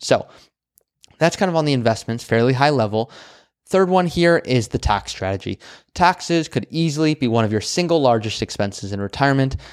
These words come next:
and you should consider Roth conversions for most of you. Not everyone, but most of you should consider at least, doesn't mean implement, but consider shifting money from your pre-tax I R A to your Roth I R A. I say it in most of my episodes on taxes, but you probably have heard the famous cauliflower example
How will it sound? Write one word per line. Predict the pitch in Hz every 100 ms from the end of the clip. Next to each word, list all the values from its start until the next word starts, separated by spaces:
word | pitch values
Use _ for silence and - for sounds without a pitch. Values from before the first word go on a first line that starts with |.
| - _ -
and | 117 110
you | 143
should | 147 151 -
consider | 131 - 113
Roth | 107 104 101 -
conversions | 104 101 98 - 95
for | - 202
most | 202 -
of | 98
you. | - -
Not | 131 160
everyone, | 147 107 107 104 151
but | 131 98
most | 135 135
of | 127
you | 117 113 - - _ -
should | - 127
consider | 127 - 240 147 120
at | -
least, | 107 - -
doesn't | 113 127
mean | 160
implement, | 185 175 123 107 120 -
but | - -
consider | 127 - 196 117 120 - -
shifting | - 185 185 170 156
money | 123 123
from | 123 117
your | 110
pre-tax | 107 - 151 147 131 -
I | - 117
R | 113
A | 107 104
to | -
your | 110
Roth | 117 143 147
I | 147 139
R | 139
A. | 139 139 - - -
I | 113
say | - 120 117
it |
in | 101
most | 143 170 -
of |
my | 117 110
episodes | 113 - 113 110 104
on | 101
taxes, | - 113 - 113 104
but | -
you | 101 147
probably | 156 147 139 135
have | 113
heard | 123 120
the | 104
famous | - 143 131 -
cauliflower | - 165 160 147 131 127
example | 117 110 117 - 117